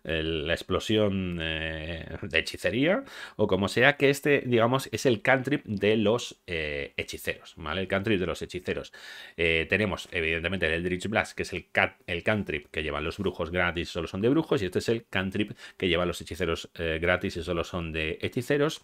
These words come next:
Y, pues, una criatura dentro del alcance de ciento veinte pies, haces un ataque contra la criatura y si le das,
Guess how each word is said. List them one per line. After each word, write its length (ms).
Y, 280
pues, 500
una 300
criatura 580
dentro 240
del 100
alcance 220
de 80
ciento 240
veinte 300
pies, 320
haces 240
un 100
ataque 640
contra 280
la 60
criatura 600
y 180
si 140
le 100
das, 300